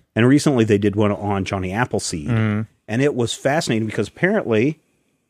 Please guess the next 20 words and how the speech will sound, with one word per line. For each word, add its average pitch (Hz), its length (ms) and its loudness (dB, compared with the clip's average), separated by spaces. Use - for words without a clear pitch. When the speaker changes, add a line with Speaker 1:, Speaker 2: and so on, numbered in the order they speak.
Speaker 1:
the 113 140 0
only 151 160 4
way 139 160 2
to 127 60 0
really 123 240 0
get 113 160 0
an 107 80 0
apple 117 260 -2
tree 104 240 -2
is 95 160 -2
you - 60 -18
can't 110 260 -4
grow 110 140 2
it - 80 -12
from 101 120 -4
seed. 156 240 -4
You 92 100 -4
Speaker 2:
That's 101 80 0
Speaker 1:
actually 110 160 -2
Speaker 2:
right. 131 100 2